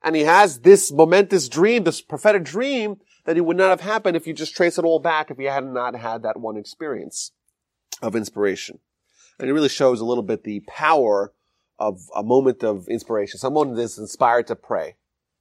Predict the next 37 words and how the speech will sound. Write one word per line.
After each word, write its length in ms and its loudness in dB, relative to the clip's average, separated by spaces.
And 100 -14
they'll 80 -2
say, 240 2
"Okay, 300 4
I, 180 2
you 120 -8
know, 80 -4
let 40 -6
me 60 0
push 220 -8
it 60 -4
off. 100 0
Let 80 -4
me 80 -6
do, 180 -4
I'm 240 -6
bu-, 120 -2
busy 380 -2
something," 280 -10
right? 220 -2
No, 360 6
I'm, 140 -6
I'm 120 -8
traveling 440 2
now. 220 2
I'm, 140 -2
I 100 -6
have 220 0
an 60 -2
opportunity 420 -2
to 40 -6
stop. 440 -4
Let 80 -8
me 60 -6
stop 280 0
right 140 -6
now 300 -6